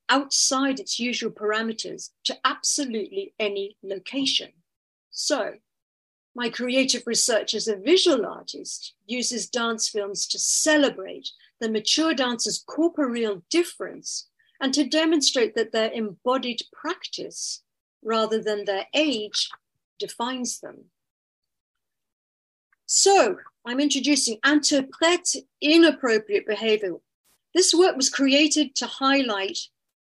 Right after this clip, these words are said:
that these senior professional dancers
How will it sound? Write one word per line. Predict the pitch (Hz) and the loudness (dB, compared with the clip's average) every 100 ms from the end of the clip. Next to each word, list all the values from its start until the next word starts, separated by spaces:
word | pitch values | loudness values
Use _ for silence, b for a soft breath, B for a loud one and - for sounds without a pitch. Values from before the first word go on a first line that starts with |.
| _ _ _ _ _ _ | _ _ _ _ _ _
that | 226 226 | -10 6
these | 339 359 - | 8 8 6
senior | 302 349 440 240 185 | 6 6 6 4 2
professional | 208 - 285 - 233 | -2 0 2 2 0
dancers | 220 214 233 - 196 - | -2 0 0 -4 -4 -6